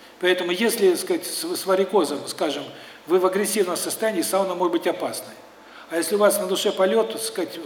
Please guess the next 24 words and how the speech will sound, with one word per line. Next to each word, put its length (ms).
чувство 360
любви, 480
то 120
может 200
быть 140
обратный 440
эффект. 260
То 100
же 120
самое – 540
Баня 280
является 400
противораком 680
средством. 420
Но 80
когда 200
у 60
человека 220
есть 320
рак, 280
она 160
ускоряет 540
опухоль. 320
Почему? 460